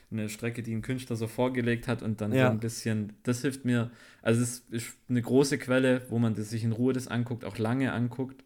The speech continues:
Speaker 2: Mhm.
Speaker 1: und dann ist auf einmal auch dieses Feuer wieder da so, wo
Speaker 2: Mhm.
Speaker 1: man dann merkt, ah, okay, man muss es vielleicht einfach mal entschleunigen, aber ansonsten halt auch aus, ähm, Film sehr viel, also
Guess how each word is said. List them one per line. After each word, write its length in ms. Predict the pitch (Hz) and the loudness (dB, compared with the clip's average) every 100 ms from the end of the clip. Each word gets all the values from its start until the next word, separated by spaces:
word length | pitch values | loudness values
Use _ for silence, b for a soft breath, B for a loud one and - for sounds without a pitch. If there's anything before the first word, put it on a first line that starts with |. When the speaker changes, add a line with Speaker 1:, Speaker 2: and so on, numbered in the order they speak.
| b b | b b
Speaker 2:
Mhm. 280 | 120 110 120 | -2 2 2
Speaker 1:
und 120 | 107 | 2
dann 100 | 113 | 0
ist 140 | 110 113 | 0 0
auf 140 | 110 | 2
einmal 220 | 113 120 | 2 2
auch 100 | 101 | 2
dieses 260 | 110 107 104 | -2 -6 -6
Feuer 320 | - 127 156 | 0 2 4
wieder 180 | 151 143 | 2 2
da 220 | 135 139 | 2 0
so, 300 | 139 143 147 | 2 2 2
wo 140 | 143 120 | 2 4
Speaker 2:
Mhm. 60 | 135 | 4
Speaker 1:
man 120 | 113 | 2
dann 200 | 110 110 | 0 -2
merkt, 280 | 113 110 110 | -4 -4 -2
ah, 140 | 120 | 0
okay, 360 | 123 120 127 131 b b b b b _ | 2 2 0 0 b b b b b _
man 120 | 107 | 0
muss 160 | 113 113 | 0 0
es 100 | 110 | -2
vielleicht 200 | 113 104 | 0 0
einfach 200 | 110 113 | 0 0
mal 140 | 107 | 0
entschleunigen, 720 | 104 - 107 120 135 135 143 - | -2 -2 0 0 -2 -6 -10 -4
aber 240 | 120 120 | 2 4
ansonsten 580 | 92 117 117 135 - 139 | 4 4 4 2 0 0
halt 200 | 123 113 | 2 2
auch 260 | 110 113 - | 0 -2 -2
aus, 440 | 101 107 107 - - | 0 0 -2 -10 -6
ähm, 340 | 104 101 101 - | -4 -2 -4 -8
Film 560 | - - 131 139 151 147 | -4 4 4 4 0 -6
sehr 280 | - 123 | -2 0
viel, 380 | 123 - 127 143 - - | 0 -2 -2 -2 -10 0
also 440 | 110 107 104 101 | 2 4 2 0